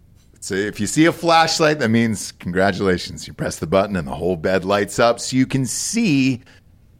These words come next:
your way to the toilet after a long <laughs> night of drinking. Or you can see your way to the toilet after a long night of fucking. Either way, you can just press the button.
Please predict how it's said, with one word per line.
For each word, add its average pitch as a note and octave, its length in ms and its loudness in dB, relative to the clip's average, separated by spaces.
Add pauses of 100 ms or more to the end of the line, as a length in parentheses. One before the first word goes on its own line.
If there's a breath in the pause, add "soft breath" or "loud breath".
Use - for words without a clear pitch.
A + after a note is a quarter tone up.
(120)
your C3 180 2
way A2 320 4
to - 160 0
the A2 100 2
toilet G#2 460 4
after G2+ 280 4
a G2 60 4
long F2+ 260 2
<laughs> - 40 0
night G#2 160 2
of A2 80 2
drinking. - 480 0 (1000 loud breath)
Or E3+ 320 6
you C#3+ 100 4
can B2+ 160 -4
see D#3 240 0
your A2 140 4
way A2 180 6
to G#2+ 60 -2
the G#2 100 -6
toilet F2+ 380 0
after F#2 300 -2
a A2 80 -4
long F2 280 -4
night A2 160 -6
of C#3 80 -8
fucking. - 360 -8 (260 loud breath)
Either B3+ 440 4
way, F3 500 0 (120)
you D#2+ 140 -8
can E2 140 -8
just - 180 -10
press C#3+ 240 2
the D3+ 100 0
button. B2+ 440 0